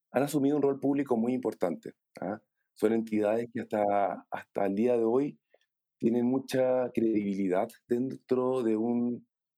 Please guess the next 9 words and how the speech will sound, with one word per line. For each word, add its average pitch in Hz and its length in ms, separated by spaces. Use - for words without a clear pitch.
escenario 110 500
donde 101 600
la 104 100
confianza 104 600
ha 95 60
ido 98 420
cayendo. 82 640
Hoy 92 160
día, 98 360